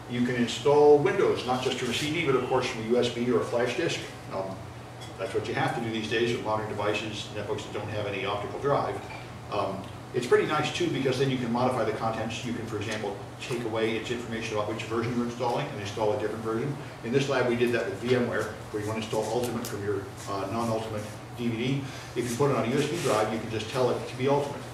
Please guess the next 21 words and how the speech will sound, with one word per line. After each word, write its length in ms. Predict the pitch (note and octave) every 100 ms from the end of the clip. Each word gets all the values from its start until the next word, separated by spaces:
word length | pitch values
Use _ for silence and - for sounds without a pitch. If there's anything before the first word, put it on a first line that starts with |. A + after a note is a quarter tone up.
| - -
Install 260 | G#2+ -
any 100 | B2
version 240 | A#2 C#3 D#3+
you 80 | C3+
want. 260 | A#2 A#2+
Of 100 | -
course, 380 | - F#3+ E3 - E3+
after 160 | -
thirty 220 | C#3 D#3+
days, 180 | C#3+ C#3
it'll 160 | C3+ B2
start 260 | B2 A#2+
whining 240 | A#2 B2 A#2+
about 240 | A2+ A2+
not 160 | A2+ A2
having 160 | A2
a 60 | A#2
product 340 | E3+ B2+ -
key, 80 | B2 - - - - - - - - - -
but, 320 | G#2+ G2+ -
um, 180 | F#2+ F#2